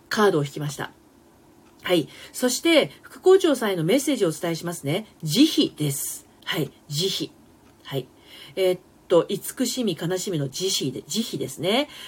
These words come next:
えー、自分自身と他人に対して批判することをやめましょう。そして全ての人にある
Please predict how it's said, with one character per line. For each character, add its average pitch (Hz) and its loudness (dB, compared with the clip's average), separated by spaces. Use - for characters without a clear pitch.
え 196 4
ー、 - 4
自 190 4
分 370 4
自 403 8
身 311 2
と 214 0
他 208 0
人 302 2
に 285 -2
対 269 0
し - -10
て 233 2
批 269 2
判 359 4
す 370 -8
る 349 2
こ 339 2
と 349 2
を 302 4
や 196 2
め 220 0
ま 233 -2
し - 0
ょ 214 4
う。 139 -8
そ 254 2
し 254 -2
て 269 0
全 392 6
て 349 2
の 247 2
人 226 0
に 214 2
あ 185 2
る 196 4